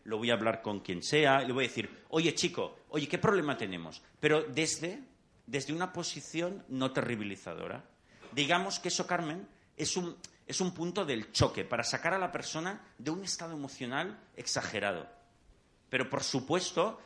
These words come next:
que, y yo estoy de acuerdo con usted, que hay que aplicar también el mundo de las soluciones. Eso, eso no, no lo quita. Porque entonces seríamos irracionales también.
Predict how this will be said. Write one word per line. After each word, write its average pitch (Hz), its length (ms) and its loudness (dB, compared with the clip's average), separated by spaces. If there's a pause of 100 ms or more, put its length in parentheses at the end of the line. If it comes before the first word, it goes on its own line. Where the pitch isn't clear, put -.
(100)
que, 117 200 0
y 117 60 -8
yo 117 80 -4
estoy 156 160 -2
de 151 60 2
acuerdo 139 260 -2
con 120 140 -4
usted, 151 440 -4 (300)
que - 100 6
hay 175 100 4
que 190 80 4
aplicar 127 380 2
también 156 260 -6
el 117 80 -8
mundo 107 240 -2
de 95 80 4
las 92 120 -2
soluciones. 95 600 -4
Eso, - 260 -2
eso 110 200 -4
no, 123 260 0
no 104 120 0
lo 90 120 2
quita. 139 260 -4 (800)
Porque 92 160 -4
entonces 98 300 -2
seríamos 139 420 0
irracionales 104 580 -4
también. 90 400 -6